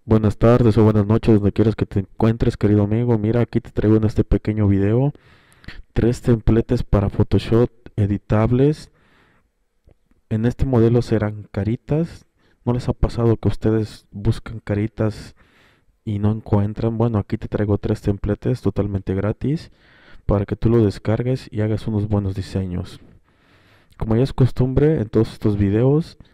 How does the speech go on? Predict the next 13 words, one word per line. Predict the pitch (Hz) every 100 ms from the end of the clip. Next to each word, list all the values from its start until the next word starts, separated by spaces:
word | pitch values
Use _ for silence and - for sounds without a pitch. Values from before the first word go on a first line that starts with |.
| _ -
aquí | 104 - 127 135 143 135
el | 110
link | 120
de | 123
descarga | 107 - 110 120
se | 113
los | 101 95
dejaré | 95 101 98 113 143 -
en | - 107
la | 104
descripción | - 95 - 110
del | 101
video. | 98 104 127 127